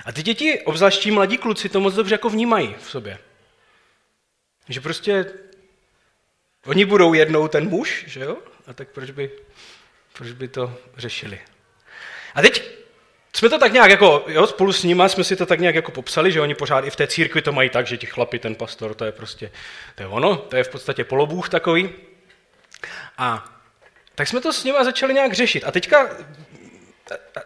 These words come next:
a teďka bylo zajímavé, jak tady ty dva jako světy na sebe naráží, že jo? My jsme, my, ne, ne, že bychom byli nějak super jako emancipovaní v Čechách,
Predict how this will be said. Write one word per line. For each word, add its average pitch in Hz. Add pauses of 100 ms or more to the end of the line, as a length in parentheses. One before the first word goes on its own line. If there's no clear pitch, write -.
a 147
teďka 185
bylo 320
zajímavé, 165 (1080)
jak 143
tady 214
ty 262
dva 247 (160)
jako 185
světy 214
na 226
sebe 220
naráží, 220
že 135
jo? 143
My 131
jsme, 165
my, 135
ne, 139
ne, 147
že 156
bychom 147
byli 156
nějak 156
super 156
jako 139
emancipovaní 143
v 110
Čechách, 120